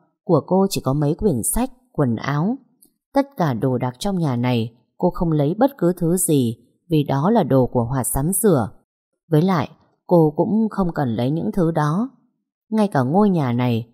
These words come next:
cô cũng không muốn chia một nửa, bởi đó là nhà của Hoạt mua trước khi cưới cô.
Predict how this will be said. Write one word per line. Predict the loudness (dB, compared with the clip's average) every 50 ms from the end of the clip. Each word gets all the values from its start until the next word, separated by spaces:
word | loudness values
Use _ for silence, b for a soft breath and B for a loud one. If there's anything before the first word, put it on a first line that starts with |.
| _ _
cô | -6 -4 -2
cũng | -2 -2 -4 -2
không | 0 0 0 0 2
muốn | 2 2 0 0
chia | 0 0 2 2
một | 2 2 0 0
nửa, | 2 2 2 2 0 -2 -6 b b b b b b b -2
bởi | 0 0 0
đó | 0 0 0 0
là | 0 0 0
nhà | 0 0 0 -2 -2
của | 0 0 0 0
Hoạt | 0 -2 -4 -6 -4 -2
mua | 0 2 2 2 2
trước | 2 0 0 0
khi | 0 -2 0 0
cưới | 0 0 0 2 2
cô. | 4 4 4 4 2 -2 -8